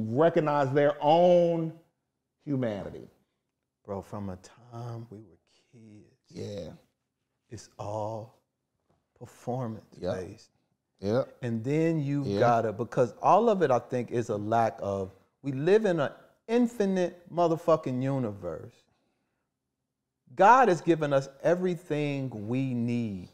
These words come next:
Speaker 2: to
Speaker 1: Mm-hmm.
Speaker 2: survive.
Speaker 1: Yep.
Speaker 2: The concept of scarcity is an illusion
Speaker 1: Yep.
Speaker 2: that is used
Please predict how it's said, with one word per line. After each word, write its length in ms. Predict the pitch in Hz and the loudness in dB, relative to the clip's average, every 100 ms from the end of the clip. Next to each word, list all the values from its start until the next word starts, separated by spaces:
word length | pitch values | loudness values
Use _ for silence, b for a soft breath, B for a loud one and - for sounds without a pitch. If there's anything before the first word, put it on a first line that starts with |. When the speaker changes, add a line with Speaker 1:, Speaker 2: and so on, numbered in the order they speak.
| _ | _
Speaker 2:
to 140 | - | -8
Speaker 1:
Mm-hmm. 100 | 120 | -6
Speaker 2:
survive. 720 | 98 107 98 98 95 80 - - _ | -6 -6 -4 -4 -4 -6 -12 -20 _
Speaker 1:
Yep. 220 | 92 117 - _ _ _ _ _ _ _ | -10 -10 -12 _ _ _ _ _ _ _
Speaker 2:
The 100 | 135 | -14
concept 1080 | 135 - 208 226 240 233 - 202 180 170 - - 135 | -12 -10 -4 -2 -2 -4 -4 0 2 0 -10 -4 -4
of 100 | - | -4
scarcity 960 | - - 156 156 156 - 98 92 104 - _ _ _ - | -12 -4 2 4 2 -4 -8 -8 -10 -14 _ _ _ -4
is 140 | 165 | -2
an 100 | 143 | 0
illusion 880 | 120 123 143 190 190 165 110 98 110 95 | -2 0 4 4 4 0 -4 -8 -8 -4
Speaker 1:
Yep. 280 | 98 123 117 | -4 -2 2
Speaker 2:
that 200 | 139 131 | 4 4
is 180 | 120 107 | 0 -6
used 640 | 117 120 113 107 117 - | -2 0 0 -4 -10 -16